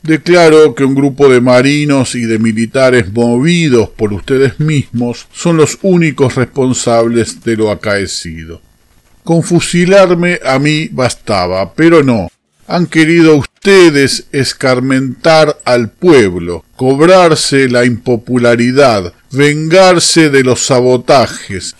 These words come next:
cubrir el fracaso de las investigaciones,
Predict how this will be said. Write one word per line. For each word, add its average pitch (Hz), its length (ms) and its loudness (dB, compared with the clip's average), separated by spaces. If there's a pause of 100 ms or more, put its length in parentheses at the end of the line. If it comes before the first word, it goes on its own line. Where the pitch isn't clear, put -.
cubrir 175 720 2
el 151 240 -2
fracaso 143 840 2
de 131 140 0
las 123 220 -2
investigaciones, 120 1400 -2